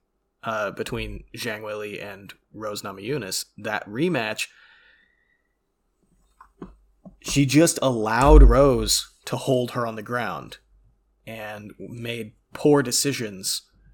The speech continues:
as far as just not having the urgency to scramble and get back up, and allowing that pos-, allowing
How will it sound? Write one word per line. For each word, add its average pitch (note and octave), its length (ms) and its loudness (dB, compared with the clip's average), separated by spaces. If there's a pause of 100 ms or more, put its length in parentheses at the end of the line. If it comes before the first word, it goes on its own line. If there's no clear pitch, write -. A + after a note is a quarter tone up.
(460)
as A#2 220 -4
far A2+ 320 0
as A2 520 -4
just B2+ 240 -6
not A2+ 240 -2
having A2 260 -6
the G#2+ 180 -14
urgency A#2+ 500 -2
to G2+ 80 -10
scramble A2+ 600 -4
and A2 160 -14
get - 180 -8
back G#2 300 -6
up, C3 360 -2 (560)
and A2+ 360 -6
allowing A#2 440 -4
that - 260 -6
pos-, - 240 -8
allowing A#2 760 -4